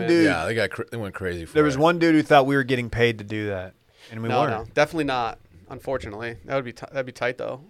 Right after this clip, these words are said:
Speaker 2: They're like, "Dude, we need these guys. A C L's just not a big enough concert.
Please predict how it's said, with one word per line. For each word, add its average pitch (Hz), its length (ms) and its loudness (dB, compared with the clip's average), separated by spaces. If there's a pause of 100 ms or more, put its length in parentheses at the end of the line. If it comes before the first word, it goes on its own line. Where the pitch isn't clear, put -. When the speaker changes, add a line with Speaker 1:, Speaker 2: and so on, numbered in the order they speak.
(120)
Speaker 2:
They're 135 140 4
like, 127 160 4
"Dude, 127 160 -2
we 131 100 0
need 135 200 0
these 120 160 -4
guys. 113 280 2
A 127 140 -4
C 143 160 0
L's 131 180 4
just 120 160 -8
not 120 300 0
a 120 80 -4
big 113 240 -2
enough 110 300 -4 (260)
concert. 113 560 -4